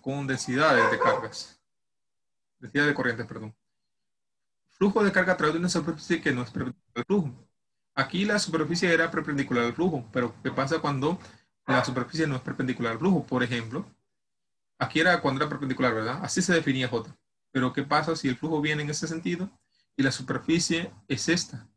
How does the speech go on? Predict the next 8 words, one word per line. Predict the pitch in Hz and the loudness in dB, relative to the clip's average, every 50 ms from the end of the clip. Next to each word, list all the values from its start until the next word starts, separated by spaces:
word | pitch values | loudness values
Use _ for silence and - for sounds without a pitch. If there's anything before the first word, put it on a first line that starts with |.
| _ _ _ _ _ | _ _ _ _ _
Está | - - - 127 | -14 -8 -4 -4
inclinada. | 120 113 107 127 123 127 160 196 233 208 175 - - - _ _ _ _ _ _ _ _ _ _ _ _ _ _ _ _ _ _ _ _ _ _ _ _ | -4 -4 -2 -2 -2 0 0 -2 -2 -2 -4 -6 -10 -18 _ _ _ _ _ _ _ _ _ _ _ _ _ _ _ _ _ _ _ _ _ _ _ _
Y | 139 139 | -2 0
está | 135 - 185 | 0 0 0
inclinada | 202 196 - 214 208 202 196 196 202 208 208 - | -2 0 -2 -2 0 2 2 2 2 0 -2 -2
con | - - 156 151 151 151 147 - - - - | -2 -4 -2 -2 -2 -4 -6 -10 -12 -6 -2
la | 147 139 131 131 127 123 123 120 120 120 117 123 | 0 2 4 4 4 4 4 4 4 2 2 2
vertical, | 156 170 175 - 208 190 - - 131 113 123 165 | 2 2 2 0 -2 -2 2 2 2 2 2 0